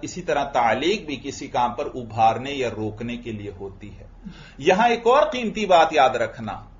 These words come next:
फिका के अंदर तालीक को भी यमीन कहते हैं, लेकिन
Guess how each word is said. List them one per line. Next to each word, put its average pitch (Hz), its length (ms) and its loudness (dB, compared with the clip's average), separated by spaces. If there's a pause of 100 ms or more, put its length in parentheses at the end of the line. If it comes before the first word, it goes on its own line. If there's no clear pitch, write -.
(340)
फिका 226 480 0
के 185 220 0
अंदर 165 520 2
तालीक 165 1080 2
को 143 400 0
भी 185 440 -6
यमीन 135 580 -4
कहते 131 460 -6
हैं, 92 460 -12 (460)
लेकिन 185 420 -2